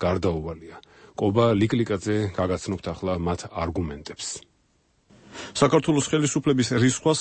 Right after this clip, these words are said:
Speaker 2: საზღვარი არ აქვს. თავდაცვის მინისტრი ირაკლი ოქრუაშვილი, რომელიც ახალ წელს ცხინვალში შეხვედრას გეგმავს, კენაღამ ოსი მებრძოლების ტყვიას შეეწირა. კრიმინალების პარპაშ ცხინვალში მალე მოეღება ბოლო, განაცხადა იმავე დღეს საქართველოს თავდაცვის მინისტრმა.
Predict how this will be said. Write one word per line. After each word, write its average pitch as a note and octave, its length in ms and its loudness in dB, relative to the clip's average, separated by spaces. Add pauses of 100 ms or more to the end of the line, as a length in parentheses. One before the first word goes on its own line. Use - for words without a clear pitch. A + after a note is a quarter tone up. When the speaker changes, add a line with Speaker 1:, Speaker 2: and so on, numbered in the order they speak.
Speaker 2:
საზღვარი A#2+ 420 2 (100)
არ G#2 60 0 (140)
აქვს. - 140 -8 (120)
თავდაცვის A2+ 460 0
მინისტრი A#2 320 2
ირაკლი A#2 320 2
ოქრუაშვილი, C3 500 2
რომელიც A2 300 2
ახალ A#2+ 360 2
წელს A2+ 240 -2
ცხინვალში A#2+ 520 0
შეხვედრას A#2 480 2
გეგმავს, B2+ 300 4 (340)
კენაღამ C#3 400 4
ოსი B2+ 240 0
მებრძოლების A#2 560 0
ტყვიას A2 360 2
შეეწირა. A2 400 0 (600)
კრიმინალების B2 560 4
პარპაშ B2+ 380 2 (100)
ცხინვალში A#2+ 480 2
მალე A2+ 240 4
მოეღება A2+ 480 2
ბოლო, A#2 240 2
განაცხადა G#2 480 -2
იმავე G#2 320 2
დღეს A2+ 240 0
საქართველოს G2+ 480 -2
თავდაცვის G#2+ 460 -2 (100)
მინისტრმა. G2+ 340 -2